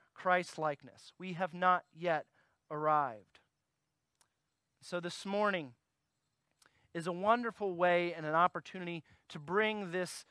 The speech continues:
series to a close. In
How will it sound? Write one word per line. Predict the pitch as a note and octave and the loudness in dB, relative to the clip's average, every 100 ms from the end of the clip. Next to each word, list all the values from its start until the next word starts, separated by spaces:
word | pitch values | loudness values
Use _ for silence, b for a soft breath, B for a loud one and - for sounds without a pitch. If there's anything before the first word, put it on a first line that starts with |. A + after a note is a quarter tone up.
| _ | _
series | - - A3 G#3+ G3 F#3 E3+ - | -14 -6 -2 0 0 -2 -8 -12
to | F3+ | -12
a | D#3+ | -12
close. | - F#3+ F3 D#3 C3 - _ _ _ _ b b b b b | -6 0 2 0 -6 -16 _ _ _ _ b b b b b
In | G3 | -2